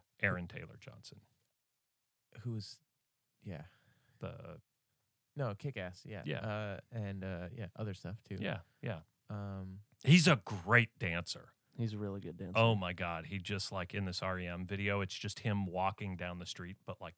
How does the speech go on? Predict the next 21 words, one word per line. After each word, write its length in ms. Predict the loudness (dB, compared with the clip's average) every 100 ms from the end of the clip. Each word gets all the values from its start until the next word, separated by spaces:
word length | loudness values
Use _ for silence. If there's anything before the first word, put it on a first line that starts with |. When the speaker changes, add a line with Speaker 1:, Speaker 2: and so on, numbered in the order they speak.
| -10
Speaker 1:
dancing 480 | -10 -8 -6 -4 -4
down 260 | -4 -6
the 80 | -6
street. 460 | -6 -6 -2 -2 -2 -8 -20 -20 -18 -2
And 140 | 2
it 80 | 6
all 220 | 8 8
looks 180 | 6 2
very 440 | 2 2 2 -2 -10 _ 2
improved. 760 | 2 4 6 6 6 2 -6 -16 _ _ _ _ 4
And 420 | 6 6 2 -4
it's 260 | -4 -4 -6
ki-, 600 | -8 -10 -14 -16 -14 -12 -12 -12 -12
it's 180 | -10 -10 -2 2
basically 480 | 2 2 -2 -2
one 380 | -2 4 6 6
long 340 | 4 2 0 -4
take 300 | -6 -6 -6 -8
of 160 | -6
him 220 | -4 -4 -4
just 180 | -8